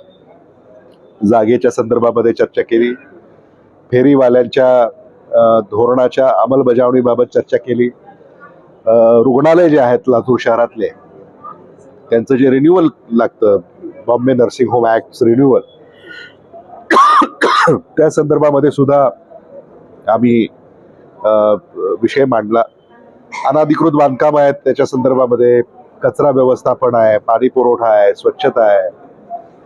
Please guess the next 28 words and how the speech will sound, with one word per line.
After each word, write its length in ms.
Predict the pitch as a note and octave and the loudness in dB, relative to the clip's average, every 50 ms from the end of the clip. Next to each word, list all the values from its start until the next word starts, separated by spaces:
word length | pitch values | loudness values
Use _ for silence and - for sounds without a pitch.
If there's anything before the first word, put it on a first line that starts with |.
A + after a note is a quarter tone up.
| _ _ _ _ - | _ _ _ _ -4
अ, 440 | - G#2 G#2 G#2 G#2 G#2 G#2 G#2 G2+ F#2+ F2 - _ - - A#2 G#2+ | 0 2 2 2 2 2 2 2 0 0 -4 -10 _ -20 -18 -8 -4
गाळेधारक 600 | C3 C3 B2+ C#3+ C#3+ C3 B2+ B2+ B2+ B2+ A#2 - | 0 0 2 2 2 0 0 0 0 0 0 2
आहेत, 180 | A2+ A2+ G#2+ - - - - - - - - - - - - - - - - - | 2 2 2 0 -2 -8 -20 -20 -20 -20 -20 -18 -18 -20 -20 -20 -20 -20 -6 -4
त्यांचं 240 | A2+ A2+ - - C3 | -4 -2 -2 -2 -2
भाडं 280 | A#2 A2+ B2 B2+ C3 | 0 0 0 2 2
आहे, 320 | C3 B2 A2+ G#2+ G2+ G#2 G2 - _ _ - - - - - - - - - - - | 2 2 4 2 2 0 -2 -6 _ _ -20 -20 -20 -20 -20 -20 -20 -20 -20 -14 -8
भाडेवाढ 480 | G2+ G#2+ A#2+ C3 C#3+ C#3 C#3+ C#3 C#3 | -4 -2 0 2 2 2 2 2 2
जी 160 | C3 A2+ B2+ C3+ | 0 -2 -2 -2
अन्यायकारक 520 | B2 A#2+ A#2+ C3 C3 A#2+ - A#2+ A2+ A#2+ | 0 0 0 0 0 0 0 0 0 0
झालेली 500 | G#2 - A#2 A2 A2+ A2 A2 G#2+ G#2 G2 | -2 -2 -2 -2 -2 -2 -2 -4 -4 -4
आहे, 80 | F#2+ F#2+ - - - - - - - - - - - - | -6 -10 -12 -16 -20 -20 -20 -20 -20 -20 -20 -20 -20 -16
असे 120 | - - F3 | -8 -4 -2
अनेक 260 | D#3 D#3 F3+ G#3+ G#3 - - | 0 2 2 0 0 -2 -4
विषय 320 | D#3+ D3 - - E3 D3 - - - _ _ _ _ - - - | -4 -2 0 0 0 0 0 -2 -6 _ _ _ _ -10 -6 -4
आम्ही 160 | A#2+ B2+ A#2 - | -4 -4 -2 -2
चर्चेला 520 | B2+ A2+ - - B2+ A#2+ A#2+ A#2 A#2 G#2+ F#2 - _ _ - - - | -4 -4 -2 -2 -2 0 2 2 2 0 -2 -4 _ _ -20 -18 -16
घेतले. 320 | - - - - B2 A#2 | -16 -12 -6 -2 -2 -2
सिटी 280 | - - D3+ C#3 F3 F3+ | -2 -4 -4 -2 0 0
बस, 320 | D3+ C#3 B2 - - - - - - _ _ - - - - _ - - - B4+ B4 B4 - - - _ _ - _ - - _ _ _ _ - _ _ - - - - | 0 0 -2 -4 -10 -20 -20 -20 -20 _ _ -20 -20 -20 -20 _ -20 -20 -20 -20 -20 -20 -20 -20 -20 _ _ -20 _ -20 -20 _ _ _ _ -20 _ _ -20 -20 -12 -4
अ, 280 | G#2 A2+ A2+ A2+ A2+ A2+ | -2 0 2 2 2 2
महिलांना 420 | A#2 A#2 A2+ B2+ B2+ C#3 C#3 C#3+ C#3+ | 0 0 2 2 2 2 0 0 0
मोफत, 540 | C#3 C3+ B2 - - - - _ _ - | 0 -2 -2 0 -2 -4 -4 _ _ -2
अ, 180 | D3 D3 D3 C3+ | 0 0 0 0
सिटी 260 | - - C3 - C3 | -2 -4 -4 -2 0
बस 160 | B2 C3+ - | 0 0 -2
प्रवास 320 | - B2 B2 B2 B2+ A#2 A#2 | -2 -2 0 0 0 0 -2
आपण 240 | A2+ - A#2+ A2+ A2 | -4 -6 -6 -6 -4
देतो 360 | A2+ A#2 - - A2 F#2+ | -4 -4 -2 0 -2 -2